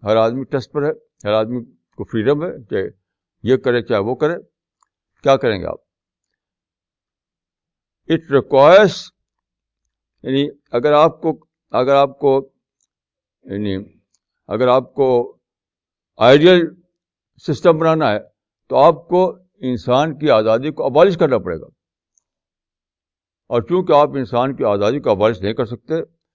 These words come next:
اس لیے آپ یہ بھی نہیں کر سکتے کہ آئیڈیل سسٹم بنائیں۔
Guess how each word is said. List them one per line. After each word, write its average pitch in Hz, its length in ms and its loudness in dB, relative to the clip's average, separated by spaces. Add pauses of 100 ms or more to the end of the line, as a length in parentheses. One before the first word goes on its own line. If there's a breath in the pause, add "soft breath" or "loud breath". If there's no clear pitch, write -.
(480)
اس 147 200 -6
لیے 165 120 2
آپ 139 220 4 (500)
یہ 123 140 -2
بھی 160 140 0
نہیں 190 100 -2
کر 175 120 0
سکتے 143 340 -4
کہ 139 120 -10
آئیڈیل 117 340 2
سسٹم 110 300 -6
بنائیں۔ 82 360 -10